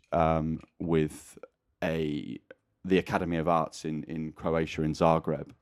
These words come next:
And he kind of identified some people who he thought would be interested in that kind of collaborative, uh, way of working. So through my relationship with him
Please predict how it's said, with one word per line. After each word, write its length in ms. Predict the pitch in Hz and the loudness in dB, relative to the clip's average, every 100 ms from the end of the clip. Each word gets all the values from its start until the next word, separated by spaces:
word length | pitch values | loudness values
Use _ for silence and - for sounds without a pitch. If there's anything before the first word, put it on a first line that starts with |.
| _ - _ _ - | _ -20 _ _ -6
And 120 | 82 | -2
he 140 | 92 80 | -2 0
kind 160 | 90 | 0
of 140 | 82 - | 0 0
identified 800 | 85 80 82 78 - 82 76 73 | -2 0 -2 -2 -2 0 0 -2
some 140 | 82 | -4
people 300 | 78 78 80 | -4 -4 -6
who 260 | 80 80 78 | -4 -2 -2
he 180 | 78 80 | -2 -6
thought 300 | - 82 80 | 0 0 0
would 140 | 82 | -2
be 120 | 82 | 0
interested 680 | 80 78 82 - - 73 73 _ - | 0 0 -4 -6 -4 -6 -6 _ -6
in 200 | 80 78 | -2 0
that 180 | 78 - | -2 -4
kind 160 | 80 | -6
of 100 | 76 | -6
collaborative, 640 | - 87 80 - - 80 73 - _ _ _ _ _ - | -2 0 0 -2 -6 -6 -6 -12 _ _ _ _ _ -6
uh, 320 | 78 78 73 - | -2 0 -2 -6
way 240 | 85 82 | -2 0
of 140 | 78 82 | 0 0
working. 580 | 82 82 - 76 73 85 | 2 2 -2 -6 -6 -10
So 500 | - 92 80 78 78 - - - _ _ _ _ _ _ | -2 4 6 6 2 -6 -20 -20 _ _ _ _ _ _
through 440 | _ - 127 117 107 | _ 2 8 10 10
my 140 | 95 | 8
relationship 640 | 92 95 92 - - 92 - | 8 6 4 -2 -6 -6 -4
with 160 | 80 | -6
him 560 | 90 95 90 82 82 | -2 2 2 2 2